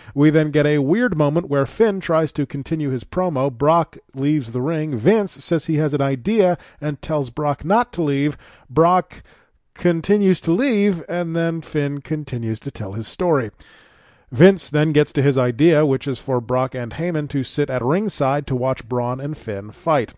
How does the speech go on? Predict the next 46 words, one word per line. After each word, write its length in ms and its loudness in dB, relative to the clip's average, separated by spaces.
Match 300 -2
number 160 -2
one, 320 0
Braun 280 0
Strowman 520 -4
versus 480 -4
Finn 340 -10
Balor. 360 0
So 420 2
I 140 0
guess 380 -2
Braun 500 -2
is 320 0
cleared 420 -2
for 200 -4
in-ring 480 -6
action 580 -8
after 340 -4
all, 240 0
you 60 -6
guys. 320 -6
Braun 280 4
catches 360 0
Finn 240 0
on 120 0
the 60 -4
top, 300 0
grabs 260 0
him 120 0
by 120 4
the 80 2
throat, 320 0
and 160 -2
throws 300 -2
him 80 -2
at 100 -4
Lesnar, 420 0
who 140 2
catches 400 -4
him 160 0
and 200 -4
suplexes 600 -2
him 120 -2
on 100 -4
the 60 -6
floor. 460 2